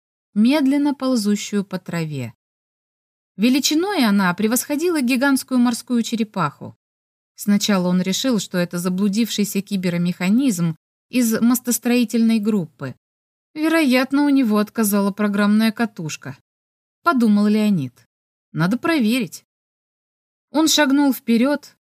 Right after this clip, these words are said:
Масса издала нежный звон, который неуловимо растаял в воздухе,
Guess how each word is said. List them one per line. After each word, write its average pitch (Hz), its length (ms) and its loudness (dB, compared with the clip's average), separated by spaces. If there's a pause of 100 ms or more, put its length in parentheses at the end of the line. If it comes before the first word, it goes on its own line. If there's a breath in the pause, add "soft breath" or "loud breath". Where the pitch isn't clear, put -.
(300)
Масса 277 520 0
издала 226 580 2
нежный 214 540 2
звон, 185 500 -4
который 220 320 0
неуловимо 254 600 2
растаял 208 580 0
в 190 60 -4
воздухе, 233 640 -4